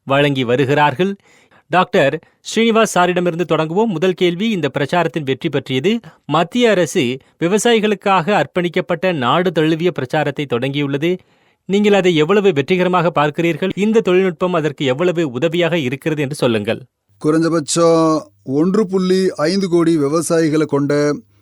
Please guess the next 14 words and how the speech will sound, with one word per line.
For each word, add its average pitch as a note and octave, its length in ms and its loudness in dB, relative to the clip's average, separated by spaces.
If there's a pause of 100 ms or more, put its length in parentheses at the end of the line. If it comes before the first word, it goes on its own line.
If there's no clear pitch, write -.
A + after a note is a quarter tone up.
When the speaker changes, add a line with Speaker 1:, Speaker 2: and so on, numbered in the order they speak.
(160)
Speaker 2:
இந்த D#3 640 2
தொடர்பு D#3+ 360 0
திட்டத்துல C#3+ 560 -2 (480)
நூறு G3+ 600 0
விவசாயிகளை E3 960 2
சேர்த்திருக்கோம். C#3+ 520 -2 (380)
இதனுடன் F3+ 800 0 (120)
எழுநூறு G#3+ 640 4
மாவட்டங்கள்ல E3+ 920 2 (240)
நாங்க D3+ 520 0
செய்து F#3 380 -2
வரும் E3 500 0
இந்த C#3+ 240 -2
திட்டத்திலும், D3 760 -2